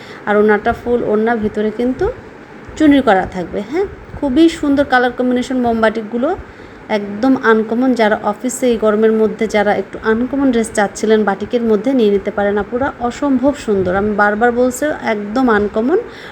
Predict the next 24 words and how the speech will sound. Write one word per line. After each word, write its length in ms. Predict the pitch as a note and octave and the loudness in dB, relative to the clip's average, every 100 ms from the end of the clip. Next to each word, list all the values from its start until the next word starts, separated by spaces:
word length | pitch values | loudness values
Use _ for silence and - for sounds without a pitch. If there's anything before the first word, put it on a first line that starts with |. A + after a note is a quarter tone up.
| - | -6
প্রাইস 240 | A#3+ A3 A3 | 0 0 0
থাকছে 480 | A#3+ A#3 - - F#4+ - - - - - - | -4 -4 -6 -2 -2 -2 -18 -20 -20 -20 -2
চোদ্দোশো 420 | C4+ A3+ C4 C#4+ - | 0 2 0 -2 0
পঞ্চাশ 340 | A3 G3+ G#3 | 0 0 -4
টাকা। 320 | - G3 G3 | -4 -6 -4
যদি 260 | G3 B3 B3 | 0 0 2
কারো 200 | B3+ B3+ | 2 2
ভালো 260 | A#3+ B3 B3 | 2 0 2
লেগে 240 | B3+ B3+ | 2 0
থাকে 260 | C4+ C4+ C4 | -2 -4 -6
স্ক্রিনশট 520 | - C#4 C4 C4+ B3 | -4 -2 0 0 0
দিয়ে 280 | A3+ C4+ C4+ | 0 0 2
পেজ 240 | C4 A#3+ | 0 2
ইনবক্স 380 | B3+ B3 B3 - | 4 4 0 -2
করবেন, 320 | C4 B3+ F4 E4 | -2 2 2 4
নাম, 220 | A#3 A#3 | 4 2
ঠিকানা, 300 | A#3 B3+ B3+ | 0 -2 -2
ফোন 200 | B3 A#3+ | -2 0
নাম্বার 360 | A#3+ A#3+ A#3+ A3+ | 0 2 0 -2
দিয়ে। 180 | E4+ A4 A4 B3 | -4 -4 -6 -4
ঢাকার 280 | A3 A3+ | -2 0
মধ্যে 260 | A3+ A3 A3 | 2 2 2
ডেলিভারি 400 | G#3+ A3 A3 A3 | 2 2 2 0
চার্জ 320 | G#3+ A3+ A3 | 2 0 0